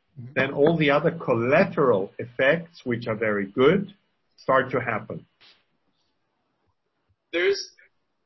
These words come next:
Speaker 3: a lot of this, a lot of the, you know, these problems stem from a tragedy of the commons type of framework, right? Where it's, uh, it's a beggar thy neighbor type of, um, I mean,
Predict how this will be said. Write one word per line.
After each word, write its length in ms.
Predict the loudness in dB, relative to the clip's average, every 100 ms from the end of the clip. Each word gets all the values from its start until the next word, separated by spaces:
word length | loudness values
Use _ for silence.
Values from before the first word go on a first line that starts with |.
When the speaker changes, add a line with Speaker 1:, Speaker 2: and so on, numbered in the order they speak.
| _ -14 -2
Speaker 3:
a 60 |
lot 320 | 2 6 6 6
of 180 | 4
this, 400 | 4 4 2 -6 -6
a 60 | -2
lot 300 | 0 2 2
of 60 | 0 -4 _ _ -20 -4
the, 380 | 2 4 4 0 _ _ _ _ _ -8
you 140 | -6
know, 160 | -4 -6
these 220 | -6 -4
problems 480 | 0 0 0 -4 -6
stem 240 | -6 -6
from 220 | -8 -10
a 340 | -8 -8 -8 -10 -8
tragedy 540 | 0 0 0 -6 -6
of 120 | -8
the 80 | -10 -14
commons 480 | -14 -14 -18 -20 -16
type 140 | -14 -14
of 60 | -18 -14
framework, 500 | -14 -14 -18 -18 _
right? 260 | -14 -12 -12 -16 _ _ _ -14
Where 200 | -8 -8
it's, 240 | -10 -10
uh, 380 | -10 -10 -12 -14
it's 140 | -14
a 100 | -10 -8
beggar 300 | -6 -6 -8
thy 180 | -10 -12
neighbor 480 | -14 -14 -12 -14 -14 -16
type 180 | -14 -12 -12
of, 180 | -12
um, 380 | -14 -18 -18 -20 _ _ _ _ _ _ _ _ _ _ _ _ -20
I 80 | -20
mean, 200 | -18 -18